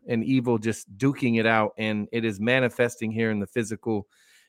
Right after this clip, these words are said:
and, and people are seeing it, Father. And we just, we just ask for your guidance. We need your guidance now more than ever, for so many of us can help other people see the true nature and reality of the things taking place in our world. And, uh, we know, Father, that you showed, uh,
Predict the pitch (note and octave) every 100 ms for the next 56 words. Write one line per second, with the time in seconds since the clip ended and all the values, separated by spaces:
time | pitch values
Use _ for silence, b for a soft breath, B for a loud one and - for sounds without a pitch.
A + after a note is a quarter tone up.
0 | b A2 A2 A#2 A2 - D3+ D#3+ C#3 -
1 | D#3+ C#3 B2 B2 A#2+ A#2+ A#2+ B2 A#2 -
2 | A2 C3+ C#3+ - C3 D3 C3+ - - B2+
3 | B2 A2 - _ _ _ _ A2 B2 B2
4 | G#2 A#2+ D3 F3+ F#3+ - _ _ _ _
5 | _ _ _ _ _ G#2 B2+ C#3+ C3 C3+
6 | A2+ C3+ D3 C#3+ B2+ C3+ C3+ C3 B2 A#2
7 | A#2+ C3 C3+ - A#2+ A2 - A#2 A2+ B2
8 | B2+ A#2+ B2 - B2 G#2 C3 C3 A#2+ C3
9 | A#2+ - C#3 C3 A2+ G#2 - - D3+ D3
10 | A#2+ G#2 _ _ _ _ _ _ G2+ B2+
11 | A#2+ A#2 - D#3 C#3 C3+ A2+ C3+ C3+ C#3
12 | B2 A2 A2+ A#2+ B2+ A#2 A2 G2+ G#2+ -
13 | B2 A2 - - A#2+ B2 G#2+ - A#2 G#2+
14 | - G2+ G2+ G2 A2+ G#2 G2+ G2 G2 G2
15 | G#2 A2+ B2 A#2 B2+ A2+ A2 A2 - A2+
16 | - - A2+ A2 G#2